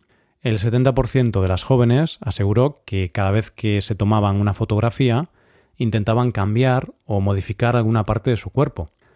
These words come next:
El veinte por ciento se sentía decepcionada por no tener en la vida real el aspecto que tienen sus fotos de internet.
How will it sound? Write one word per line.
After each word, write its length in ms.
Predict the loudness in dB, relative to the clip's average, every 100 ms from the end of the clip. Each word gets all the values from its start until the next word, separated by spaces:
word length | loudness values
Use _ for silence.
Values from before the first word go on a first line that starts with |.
| _
El 180 | -2 2
veinte 240 | 4 4
por 160 | 2 0
ciento 580 | 2 2 2 2 0 -2
se 160 | -8 -6
sentía 360 | -4 -2 2
decepcionada 920 | 2 2 0 0 2 2 2 0 -4 _
por 180 | 0
no 160 | 2 2
tener 200 | 2 2
en 80 | 2
la 80 | 2
vida 180 | 2
real 460 | 2 2 2 2 -2 _
el 160 | -2 -2
aspecto 440 | 0 -4 -2 0
que 100 | 0
tienen 280 | 0 2 0
sus 160 | -2
fotos 300 | -4 -2 0
de 80 | 0
internet. 480 | -2 -2 0 -2 -2